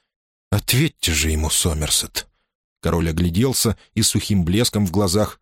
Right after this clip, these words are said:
уже крепнущим голосом продолжил: «Пошлите к нему вашего Геральда.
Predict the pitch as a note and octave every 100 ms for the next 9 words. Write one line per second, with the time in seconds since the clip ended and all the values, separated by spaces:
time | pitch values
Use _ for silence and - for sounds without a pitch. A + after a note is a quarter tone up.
0 | - F2+ F#2+ - G#2 F2 F2 F2+ D#2+ F#2+
1 | G2+ - F2+ - E2+ D#2+ D#2+ D2+ C#2+ C2+
2 | _ _ _ _ _ _ F#2+ A2 - D3
3 | C#3 B2+ C#3+ D3 D3 C#3+ C3+ C#3 G#2 D#3
4 | B2 F#2 D#2+ D2+